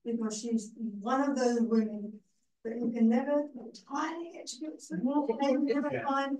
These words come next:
Speaker 1: you can really entirely find out everything there is to know about her. One day, maybe, um, when they have the centenary of her birth, which unfortunately we can wait for. <laughs> Um,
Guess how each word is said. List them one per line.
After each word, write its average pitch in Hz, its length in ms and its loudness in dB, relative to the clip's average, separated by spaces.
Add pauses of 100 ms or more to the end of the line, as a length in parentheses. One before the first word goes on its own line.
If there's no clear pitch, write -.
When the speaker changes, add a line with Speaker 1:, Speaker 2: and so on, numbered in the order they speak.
(160)
Speaker 1:
you 269 100 -8
can 240 200 0
really 285 420 2
entirely 269 680 -4
find 262 320 -2
out 254 260 0
everything 247 400 -4
there 247 120 -2
is - 160 -8
to 240 80 -6
know 240 220 2
about 233 360 0
her. 247 140 -6 (320)
One 269 320 4
day, 208 220 -2
maybe, 214 400 -6 (500)
um, 208 680 -2
when 220 280 2
they 220 180 2
have 214 280 -6
the 220 80 -6
centenary 226 800 0
of 214 80 -12
her 208 160 -4 (160)
birth, 226 380 0 (380)
which 220 220 -8
unfortunately 226 760 0
we 240 60 -4
can 226 260 2
wait 226 300 -6
for. - 260 -14 (460)
<laughs> 233 760 4
Um, 240 520 0